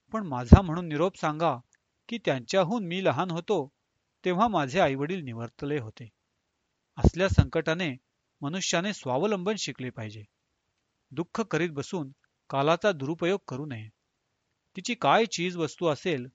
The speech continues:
त्यांची यादी करा आणि नीट कुलपात ठेवून द्या. ईश्वराने तुम्हाला अधिक बळ द्यावे, याहून इतक्या दुरून मी तरी अधिक काय विनवणार?" लोकमान्यांचा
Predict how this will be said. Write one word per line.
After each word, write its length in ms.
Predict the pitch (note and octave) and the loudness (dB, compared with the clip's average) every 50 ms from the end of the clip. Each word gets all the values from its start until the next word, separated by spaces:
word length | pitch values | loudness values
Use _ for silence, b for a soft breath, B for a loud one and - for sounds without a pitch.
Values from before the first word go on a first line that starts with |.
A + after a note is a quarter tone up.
| _ _ _ - | _ _ _ -10
त्यांची 320 | C#3+ D3 D3+ - G3+ F3+ C3+ | -10 -8 -6 -4 -4 -2 -2
यादी 240 | A#2+ A2+ A#2 D#3+ | -2 -4 -4 -6
करा 320 | F3 - D#3+ D#3+ E3 C3+ A#2+ - _ _ _ _ _ _ _ _ - | -4 -2 0 0 0 0 -2 -6 _ _ _ _ _ _ _ _ -8
आणि 160 | G#3 A3+ A3+ | -6 -4 -4
नीट 320 | G3 E3 F#3 A3 G#3+ - | -4 -2 -4 -4 -4 -6
कुलपात 360 | - - B2+ A2+ - - F3+ F3+ - - | -8 -8 -8 -6 0 0 0 0 -2 -8
ठेवून 240 | - B2 B2+ B2+ | -10 -8 -8 -8
द्या. 140 | A2+ A2 G#2+ - _ _ _ _ _ _ _ _ _ _ _ _ _ _ - | -10 -12 -14 -16 _ _ _ _ _ _ _ _ _ _ _ _ _ _ -10
ईश्वराने 520 | C#3+ B2+ - - F3 F#3 F3+ E3+ F3+ G#3 | -10 -8 -4 -2 2 2 2 2 0 -2
तुम्हाला 360 | F#3 - C#3 C3 D3+ E3+ D#3+ | -6 -6 -4 -2 0 2 2
अधिक 240 | C3+ A2+ B2+ F3 F3 - | 0 0 -2 -6 -6 -6
बळ 240 | C3+ C3+ C#3 D3+ | -4 -2 -2 -2
द्यावे, 380 | C#3 C3+ B2+ C3 E3 E3+ C#3 C3+ - _ _ _ _ _ _ _ _ _ _ _ _ _ _ _ _ _ _ - | 0 -2 -2 -2 -2 -2 -4 -6 -8 _ _ _ _ _ _ _ _ _ _ _ _ _ _ _ _ _ _ -4
याहून 340 | E3+ G3 G3+ F3 A#3+ B3+ F#3+ | 0 0 2 2 2 0 -2
इतक्या 300 | D#3 C3 - G#3 G#3 G#3 | -2 -2 2 4 4 4
दुरून 300 | D#3+ D3 C#3+ D#3+ G3 F#3 | 4 2 -2 -2 -2 -4
मी 180 | D#3 D#3 F#3 - - | -4 -6 -6 -2 -2
तरी 160 | F#3+ G#3+ A#3 | -2 0 2
अधिक 260 | G#3 D#3 C3+ D#3+ G3 - - | 2 2 2 0 -4 -6 -4
काय 180 | - C3+ D3 F#3 | -2 0 0 0
विनवणार?" 460 | F3 C#3+ A#2+ A2+ G#2+ G#2 G#2 A2 - _ _ _ _ _ _ _ _ _ _ _ _ _ _ _ _ _ _ _ _ _ _ _ _ _ _ _ _ - | 0 -4 -6 -8 -12 -12 -14 -18 -20 _ _ _ _ _ _ _ _ _ _ _ _ _ _ _ _ _ _ _ _ _ _ _ _ _ _ _ _ -12
लोकमान्यांचा 680 | B2+ A#2+ A2+ - D#3 D#3+ E3+ E3 D#3 C#3 B2 - F3+ | -12 -10 -8 -4 -2 -2 0 0 -2 -2 0 0 0